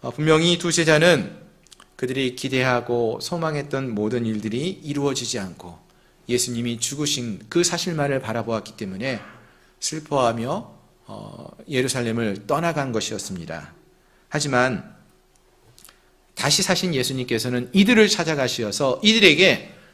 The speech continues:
예수님은 죽으셨지만 또한 부활하셨다는 사실을 말씀해 주셨어요. 다시 사시는 그런 놀라운 은혜가 베풀어졌음을 말씀해 주셨습니다.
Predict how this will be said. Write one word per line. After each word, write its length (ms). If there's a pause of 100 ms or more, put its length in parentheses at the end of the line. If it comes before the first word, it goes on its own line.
(120)
예수님은 560
죽으셨지만 960 (320)
또한 300
부활하셨다는 760
사실을 460 (340)
말씀해 400
주셨어요. 400 (960)
다시 300
사시는 680 (200)
그런 280
놀라운 560 (280)
은혜가 680 (300)
베풀어졌음을 1040
말씀해 420
주셨습니다. 720